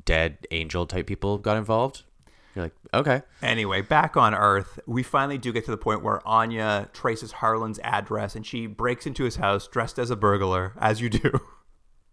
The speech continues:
Speaker 1: Yeah. Hey, can I, uh, real, I'm gonna stop you real, uh, real quick here. There's a scene coming up, and it's around here, because I have a note.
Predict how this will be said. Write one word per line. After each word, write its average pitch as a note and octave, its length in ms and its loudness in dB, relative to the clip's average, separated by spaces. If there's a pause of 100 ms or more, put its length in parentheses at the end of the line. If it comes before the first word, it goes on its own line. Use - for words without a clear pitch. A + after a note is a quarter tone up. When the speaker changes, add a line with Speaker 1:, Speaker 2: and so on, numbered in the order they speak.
Speaker 1:
Yeah. G2+ 140 4 (220)
Hey, D3+ 160 6
can - 160 12
I, A3+ 100 0 (220)
uh, B2+ 180 2
real, C#3 220 2
I'm C3 80 4
gonna D3 100 4
stop A#2 240 4
you A2 60 4
real, G2 200 2 (140)
uh, G#2 40 0
real G2+ 200 -2
quick G2 200 -4
here. F2 120 -6 (140)
There's B2+ 160 2
a B2+ 60 2
scene F#3 320 2
coming C3+ 340 8
up, E2 160 2
and E2 100 -2
it's - 100 -4
around G#2+ 380 2
here, D2+ 300 -2
because - 180 -10
I F#2 60 0
have G2+ 120 2
a G#2 40 -2
note. F2 260 -2